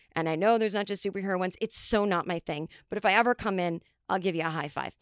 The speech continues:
Um, and everybody, go to that, go to Galaxy of Comics. I'm finally a patron, and I have to apologize for doing it so, so late. You're right. We need to support the people we love.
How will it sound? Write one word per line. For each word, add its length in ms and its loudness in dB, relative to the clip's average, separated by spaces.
Um, 300 8
and 220 4
everybody, 680 6
go 300 10
to 300 -2
that, 260 4
go 140 8
to 80 6
Galaxy 480 2
of 80 -12
Comics. 280 -6
I'm 140 4
finally 340 8
a 60 6
patron, 500 2
and 100 0
I 60 4
have 220 0
to 100 0
apologize 540 -4
for 120 0
doing 300 4
it 100 0
so, 320 4
so 280 4
late. 460 2
You're 180 -2
right. 260 6
We 80 2
need 180 2
to 60 -2
support 360 -2
the 80 -4
people 280 2
we 160 -2
love. 460 2